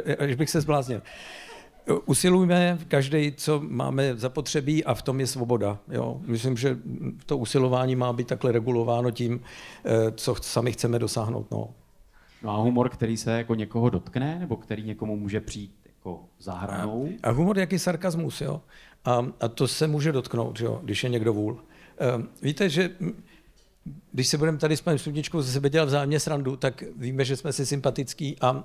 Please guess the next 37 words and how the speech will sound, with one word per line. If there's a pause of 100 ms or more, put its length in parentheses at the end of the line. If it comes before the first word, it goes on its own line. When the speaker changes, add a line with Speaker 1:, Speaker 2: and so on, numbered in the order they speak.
Speaker 1:
eh,
nebude
to
určitě
tak,
že
bychom
se
chtěli
urážet. (360)
A
přitom
já
můžu
mluvit
o
tom (180)
jeho
velkým
bratrovi
na
zádech,
že
se
mně
zdá
mo-,
moc
malej,
jo,
nebo
já
nevím
něco. (500)
A (120)
je
to,